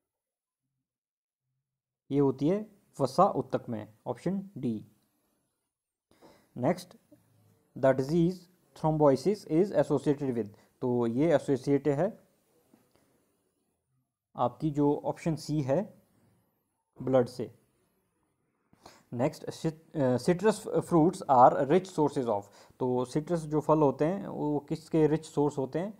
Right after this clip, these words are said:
वो होते हैं विटामिन सी के। नेक्स्ट है हाल ही में किस राज्य में विश्व शांति अहिंसा सम्मेलन दो हज़ार अठारह आयोजित हुआ?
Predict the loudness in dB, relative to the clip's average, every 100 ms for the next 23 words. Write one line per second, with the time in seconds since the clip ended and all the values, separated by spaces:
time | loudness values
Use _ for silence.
0 | _ _ _ _ -8 -4 -2 -2 0 0
1 | 0 -2 -2 -6 -6 -12 -14 _ _ _
2 | _ _ _ _ _ _ _ _ _ _
3 | _ _ _ _ _ _ _ _ _ _
4 | _ _ _ _ _ _ _ -10 -6 -6
5 | -4 -4 -4 -6 _ _ _ _ _ -2
6 | 2 4 2 2 0 0 -2 0 4 4
7 | 4 0 0 -2 -4 -4 -2 -2 0 0
8 | -2 -2 -2 0 0 0 -2 0 0 0
9 | 0 0 0 2 4 2 2 2 2 2
10 | 0 0 -2 -2 -2